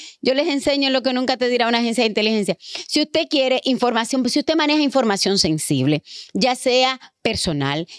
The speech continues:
ya sea de su empresa o ya sea que usted no quiere que su pareja lo sepa, o gente que maneja información, por ejemplo, de Estado, meta esa información importante ahí. Y esa es una de las tantas aplicaciones. Entonces,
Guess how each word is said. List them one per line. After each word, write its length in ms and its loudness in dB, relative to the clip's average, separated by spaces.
ya 160 2
sea 240 2
de 100 -2
su 140 -2
empresa 480 0
o 20 0
ya 160 0
sea 140 -2
que 80 -4
usted 160 0
no 100 -2
quiere 180 -2
que 80 -4
su 140 0
pareja 320 2
lo 80 0
sepa, 580 -2
o 120 -2
gente 320 0
que 100 -2
maneja 280 0
información, 560 0
por 120 0
ejemplo, 460 0
de 160 0
Estado, 580 -2
meta 440 2
esa 160 -2
información 520 0
importante 760 0
ahí. 540 -4
Y 200 2
esa 220 0
es 180 -4
una 260 2
de 100 0
las 220 -2
tantas 480 -2
aplicaciones. 600 -2
Entonces, 340 0